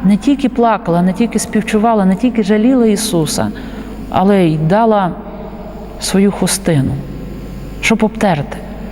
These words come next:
щоб бодай трошечки полегшити муку Ісуса, і одержала у відповідь великий дар. На тій хустині відбився лик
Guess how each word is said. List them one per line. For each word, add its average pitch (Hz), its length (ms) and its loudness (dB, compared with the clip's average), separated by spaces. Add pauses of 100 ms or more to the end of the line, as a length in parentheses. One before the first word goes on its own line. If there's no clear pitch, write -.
щоб 202 180 2
бодай 226 360 2
трошечки 233 760 0 (140)
полегшити 196 580 0
муку 226 300 4
Ісуса, - 480 -2 (720)
і 208 40 2
одержала 180 840 2 (100)
у 170 100 2
відповідь 180 480 2
великий 160 340 0
дар. 143 220 0 (520)
На 165 80 2
тій 202 140 2
хустині 202 560 2 (440)
відбився 165 460 2
лик 160 300 0